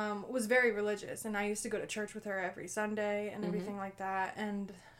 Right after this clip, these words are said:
Speaker 1: um, but my family was raised pagan and Buddhist.
Speaker 2: I love that.
Speaker 1: So
Speaker 2: <laughs>
Speaker 1: I kind of have seen a couple different, um, religious
Speaker 2: Mm-hmm.
Speaker 1: stuff, you know? <laughs>
Speaker 2: Yeah, yeah,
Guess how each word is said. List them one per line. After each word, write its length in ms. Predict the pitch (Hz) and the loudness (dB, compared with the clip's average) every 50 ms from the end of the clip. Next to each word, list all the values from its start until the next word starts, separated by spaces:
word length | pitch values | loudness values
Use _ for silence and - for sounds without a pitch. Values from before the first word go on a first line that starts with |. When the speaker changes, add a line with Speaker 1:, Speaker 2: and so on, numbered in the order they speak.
| - - | -8 -4
Speaker 1:
um, 280 | 226 214 202 196 202 196 | -2 0 0 0 0 0
but 160 | 208 - 220 | 0 2 4
my 180 | 226 233 240 | 4 4 4
family 460 | 233 - - 233 220 214 208 202 202 196 | 2 2 0 2 2 2 2 0 0 -2
was 240 | 196 190 190 - - | -2 -4 -6 -4 -2
raised 420 | 196 190 190 196 196 190 - - - | -2 0 0 -2 -4 -6 -8 -10 -4
pagan 520 | - 220 208 214 196 208 202 196 196 - | -2 0 0 0 0 -2 -4 -4 -6 -6
and 340 | - 214 214 208 202 202 196 | -4 -4 -2 0 0 -2 -2
Buddhist. 580 | - 196 202 214 226 277 285 277 - - - 190 156 | -4 -6 -4 -2 0 0 -2 -2 -8 -12 -14 -10 -10
Speaker 2:
I 40 | 147 | -8
love 300 | 139 143 131 127 - - | -4 -4 -4 -4 -4 -4
that. 340 | - - - - - - - | -6 -6 -6 -6 -8 -8 -6
Speaker 1:
So 640 | - - 226 214 208 208 208 202 196 196 202 202 - - - - - - - | 0 4 4 6 6 8 8 8 6 6 2 2 -2 -6 -8 -8 -14 -10 -10
Speaker 2:
<laughs> 340 | - - - - 302 330 285 | -10 -8 -8 -6 -2 2 6
Speaker 1:
I 260 | 226 233 240 240 233 - | 6 8 8 6 6 4
kind 280 | - 247 240 240 233 226 | 2 2 4 4 6 4
of 180 | 214 202 185 - - - - - - - | 4 2 0 -4 -12 -18 -18 -20 -16 -10
have 460 | - - 240 247 233 226 220 208 196 202 208 - - - - - - - - - | -8 0 4 8 8 8 8 6 4 -4 -12 -16 -18 -18 -18 -18 -18 -20 -18 -10
seen 380 | - - - - 262 240 233 226 | -8 -6 -4 0 2 2 4 2
a 60 | 214 | 2
couple 320 | - - 226 220 220 214 208 | 0 0 -2 0 0 0 0
different, 500 | 208 202 202 - 208 208 202 196 - - - - - - - - - - - - - - - - - - - - - - - - | 0 -2 -2 -2 -2 -2 -2 -4 -6 -8 -12 -18 -20 -20 -20 -20 -20 -20 -20 -20 -20 -20 -20 -20 -20 -20 -20 -20 -20 -20 -8 -2
um, 520 | 233 214 202 190 185 160 - - - - - - - - - 226 202 196 196 196 196 | 0 2 2 2 0 -2 -4 -6 -8 -12 -16 -20 -16 -10 -8 -8 -8 -8 -10 -10 -4
religious 840 | 196 208 196 202 196 190 180 185 190 190 180 - - - - - 208 | -2 -2 -2 0 -2 -4 -2 -2 -4 -4 -2 -4 -6 -4 -6 -4 -2
Speaker 2:
Mm-hmm. 300 | 196 190 185 175 220 220 - - - - 107 - - - - - - - - - 247 262 240 220 | 0 0 0 -2 -2 -6 -10 -14 -18 -18 -18 -18 -20 -20 -20 -20 -20 -20 -20 -20 -18 -16 -12 -10
Speaker 1:
stuff, 340 | - - - 220 - - - - | -8 -2 -2 -2 -2 -2 -4 -2
you 100 | 233 220 | 2 4
know? 140 | 220 214 262 | 6 6 6
<laughs> 180 | 320 302 - | 6 6 4
Speaker 2:
Yeah, 60 | 196 185 | 4 4
yeah, 140 | 202 202 | 4 6